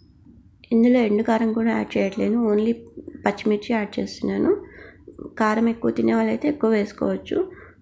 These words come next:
కొంచెం తక్కువ తినే వాళ్ళైతే తక్కువ పచ్చిమిర్చి వేసుకోవచ్చు. తగిన salt కూడా యాడ్ చేసేసి కలిపి రెండు నిమిషాలు అలానే ఉడికించుకోవాలి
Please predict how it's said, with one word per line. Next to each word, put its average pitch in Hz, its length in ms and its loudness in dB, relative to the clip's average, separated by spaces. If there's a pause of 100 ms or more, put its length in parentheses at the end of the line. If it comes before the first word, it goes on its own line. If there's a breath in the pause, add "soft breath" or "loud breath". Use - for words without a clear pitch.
కొంచెం 226 240 2 (100)
తక్కువ 226 280 -2
తినే 220 220 2
వాళ్ళైతే 214 400 -4
తక్కువ 208 220 0 (100)
పచ్చిమిర్చి - 460 -4
వేసుకోవచ్చు. - 560 -4 (600 loud breath)
తగిన 220 320 2
salt 220 380 -2
కూడా 214 180 0
యాడ్ 202 200 -4
చేసేసి 208 440 -2 (600 loud breath)
కలిపి 214 320 0 (140)
రెండు 208 260 4
నిమిషాలు 220 380 0
అలానే 214 340 0
ఉడికించుకోవాలి - 800 -2